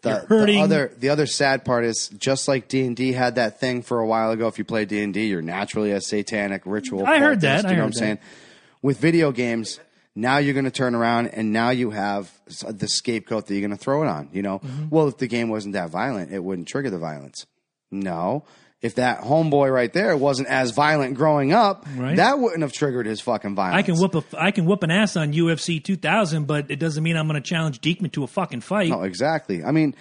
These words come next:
Speaker 2: hell, you can have any of these freaking monks, you know what I'm saying? Just, who knows? They go through their whole lives this peaceful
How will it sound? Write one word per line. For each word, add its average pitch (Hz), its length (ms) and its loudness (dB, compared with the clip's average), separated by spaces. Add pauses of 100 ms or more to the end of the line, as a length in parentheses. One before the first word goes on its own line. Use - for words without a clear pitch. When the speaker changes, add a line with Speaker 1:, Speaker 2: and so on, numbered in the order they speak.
(200)
Speaker 2:
hell, 165 120 2
you 170 140 4
can 180 140 2
have 170 200 2
any 175 180 0
of 165 80 -2
these 160 200 -2
freaking 160 280 -2
monks, 151 440 -2 (240)
you 131 80 -2
know 139 80 2
what 143 80 2
I'm 135 80 0
saying? 151 380 -2
Just, - 240 -8 (680)
who 113 180 -6
knows? 117 280 0
They 160 100 0
go 165 140 -2
through 160 160 -6
their 143 100 4
whole 185 220 2
lives 196 260 2
this 135 140 -8
peaceful 165 500 -4